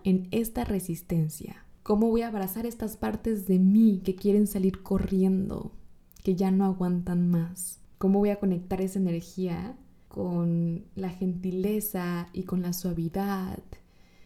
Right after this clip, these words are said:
Primero encuentra la evidencia. El tercer paso es pedir guía.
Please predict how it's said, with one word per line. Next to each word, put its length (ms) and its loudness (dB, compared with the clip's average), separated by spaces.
Primero 360 2
encuentra 340 -2
la 120 -4
evidencia. 500 -10
El 220 0
tercer 500 0
paso 560 -2
es 160 -6
pedir 420 -2
guía. 480 -2